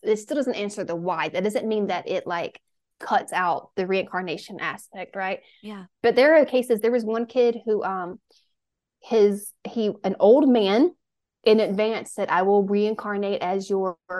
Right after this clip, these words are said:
Speaker 1: grandson," right? He predicted it. And then that kid, when he was born, had birthmark that was, like, one line and had a bunch of dots, and it looked like a surgery scar,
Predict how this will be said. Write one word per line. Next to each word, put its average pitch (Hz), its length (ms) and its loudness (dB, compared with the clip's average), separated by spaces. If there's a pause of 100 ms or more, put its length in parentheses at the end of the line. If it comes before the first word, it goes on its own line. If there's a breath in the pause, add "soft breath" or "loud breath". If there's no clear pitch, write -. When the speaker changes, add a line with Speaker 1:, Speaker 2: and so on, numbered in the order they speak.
(360)
Speaker 1:
grandson," 175 760 -8
right? - 220 -6
He 190 100 -2
predicted 180 460 -4
it. 156 160 -4
And 190 160 -6
then 190 320 -2
that 214 440 2
kid, 175 360 -2
when 190 140 -6
he 202 120 -4
was 180 220 -4
born, 220 420 -2
had 180 280 -8
birthmark 190 640 -2
that 170 260 0 (540 soft breath)
was, 202 320 4
like, 190 120 4
one 196 400 0
line 185 400 -2
and 185 140 -6
had 190 100 -4
a 180 60 0
bunch 185 220 -6
of 180 100 -8
dots, 165 400 -2
and 202 100 -2
it 180 120 -6
looked 185 180 -2
like 190 140 -6
a 180 40 -12
surgery 214 440 -4
scar, - 500 -10